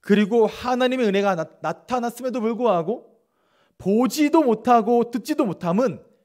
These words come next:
그들의 영이 완전히 죽어 있기 때문에 그렇습니다. 그리고 안타까운 건 여전히 영적으로 죽은 상태 가운데 있음은 아무도 그들에게 가서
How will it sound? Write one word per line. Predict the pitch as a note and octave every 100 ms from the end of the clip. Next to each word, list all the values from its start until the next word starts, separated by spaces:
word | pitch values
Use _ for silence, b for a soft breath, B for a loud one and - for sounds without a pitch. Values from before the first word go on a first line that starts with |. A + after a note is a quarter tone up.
| _
그들의 | _ D#3 C#3 D#3+ G#2+
영이 | A2 D3+ G3 G2 _ _ _ _
완전히 | F#2 G#2+ C#3+ F3 F3+ G3 F3 D3 G#2+ -
죽어 | - C3 F3
있기 | D3 D3+
때문에 | D3 C#3 B2
그렇습니다. | F2 - _ - F2+ _ _ _ _ _ _ _ _ _ _ _ _ _ _
그리고 | F3 D3+ G#3+ E3+ - _ _ _
안타까운 | _ B2 G3 G3 A#2+ G#2 A2
건 | B2 - _ _ _ _ _ _ - D3
여전히 | E3+ G3 B3+ C4+ B3
영적으로 | F3 F3+ B3+ A#3+ A#3 A3+
죽은 | A3 F#3+ A3+ A#3+
상태 | A#3 A#3 A#3
가운데 | A#3 A3 A3+ F3
있음은 | - G3 A3 C#3 b b b b _
아무도 | E3 A#3 F4 F4+ F4+ F#4 F4+
그들에게 | G3+ F#3 A3+ G#3+
가서 | G#3+ A#2 B2 E3+ D#3+ -